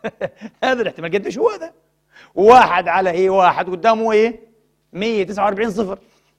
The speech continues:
ضعيف جدًا جدًا جدًا، بس ممكن. ممكن في هذا الحد فقط، إنه واحد على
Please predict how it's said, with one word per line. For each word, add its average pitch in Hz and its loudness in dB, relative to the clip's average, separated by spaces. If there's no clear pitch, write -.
ضعيف 247 -2
جدًا 403 -12
جدًا 359 -12
جدًا، 240 -6
بس 226 -6
ممكن. 285 -4
ممكن 269 -2
في 240 -4
هذا 294 2
الحد 208 -2
فقط، 139 -8
إنه 208 -6
واحد 240 -2
على 277 -4